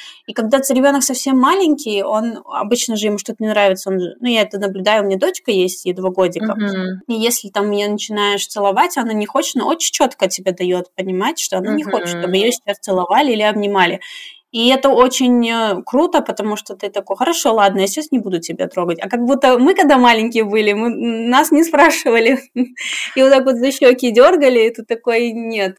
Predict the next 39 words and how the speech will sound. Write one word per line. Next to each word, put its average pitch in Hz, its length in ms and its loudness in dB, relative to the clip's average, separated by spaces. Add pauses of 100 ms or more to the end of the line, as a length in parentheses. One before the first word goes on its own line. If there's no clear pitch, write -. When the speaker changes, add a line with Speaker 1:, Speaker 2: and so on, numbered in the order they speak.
Speaker 1:
пожалуйста, 214 600 0
я, 214 200 -2
мне 233 380 -2
это 320 120 -4
не 233 140 0
нравится, 202 720 0
не 254 280 -2
трогайте 196 500 -4
меня». 185 340 -4 (520)
Speaker 2:
Ты 254 100 6
абсолютно 269 440 0
права, 208 340 4
что 196 640 2
вот 190 180 -10
эти 202 140 -10
границы, 196 720 -4
физические, 208 520 -4
эмоциональные 180 560 -6
и 185 100 -4
ресурсные 175 480 -8
тоже, 202 380 -4 (280)
они, 190 400 -2
э, 220 40 -6 (300)
в 175 380 -8
первую 196 260 -2
очередь 214 240 -4
формируются 185 440 -8
в 170 60 -10
детстве. 160 540 -8 (320)
Вот 196 140 -2
эту 196 60 -14
тему 226 280 2
ты 190 100 -4
затронула, 208 520 0
мы 190 120 -2
щас 208 220 -8
ее 202 160 -4
поподробнее 196 540 -4
еще, 160 420 -6